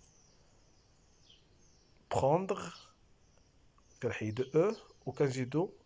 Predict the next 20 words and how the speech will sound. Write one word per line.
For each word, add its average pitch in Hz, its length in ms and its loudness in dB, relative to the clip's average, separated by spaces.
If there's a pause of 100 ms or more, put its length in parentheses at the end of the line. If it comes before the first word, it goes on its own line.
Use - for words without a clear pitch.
(120)
la 123 160 -2
terminaison. 110 720 -2 (160)
Regardez 101 400 -6
bien. 101 300 -6 (720)
وعطاتنا 123 460 0
je 117 100 -4
prendrai. 107 760 -2 (380)
Donc 110 200 -6
شنو - 160 -4
حيدنا 110 360 -4
ليه؟ 156 100 2
حيدنا 120 280 -4
ليه 135 240 0
E. 101 140 -4 (1600)
Je 107 100 -6
prendrai, 113 720 -2 (220)
tu - 140 -8
prendras, 120 680 -4 (400)
il 110 160 -6
prendra, 123 800 -2